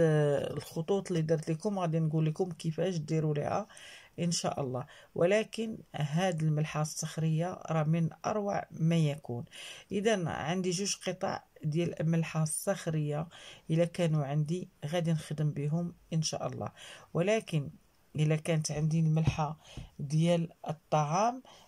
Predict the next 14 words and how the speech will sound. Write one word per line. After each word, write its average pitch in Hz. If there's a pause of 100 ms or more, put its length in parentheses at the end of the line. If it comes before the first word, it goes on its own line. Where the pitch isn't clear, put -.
غادي 175
إن 165
شاء -
الله 170
بحول 214
الله 202 (420)
ناخد 202 (280)
الملحة 185
الطعام 175
وغادي 185 (300)
ناخدها 170 (480)
ندوزها 180
على 175
الجسد 160